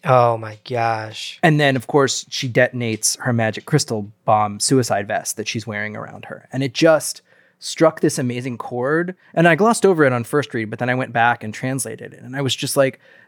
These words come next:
Speaker 2: the empathy for what someone must have or must have suffered to be able to become a suicide bomber, I, just the way that Brian K. Vaughan can create empathy even for a character like that. And just through in another language, in Esperanto. It just,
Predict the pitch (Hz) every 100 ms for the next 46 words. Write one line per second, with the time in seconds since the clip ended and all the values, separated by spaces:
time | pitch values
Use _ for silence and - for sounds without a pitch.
0 | - 151 151 139 185 - 214 214 147 -
1 | 151 131 123 - 131 131 123 123 127 -
2 | - 120 123 139 139 120 120 - 107 -
3 | 113 - 151 139 120 117 117 - 123 117
4 | 110 _ _ - 113 - 120 143 139 127
5 | 127 170 170 185 185 202 214 _ - -
6 | 151 165 143 156 214 - - 160 185 202
7 | 165 151 151 143 135 131 135 135 123 123
8 | 120 127 123 120 117 117 113 120 117 -
9 | 120 123 - - 131 123 156 - _ _
10 | _ - 151 147 147 143 - _ 214 240
11 | 269 294 320 359 160 123 175 196 - 175
12 | 156 127 - 123 143 139 -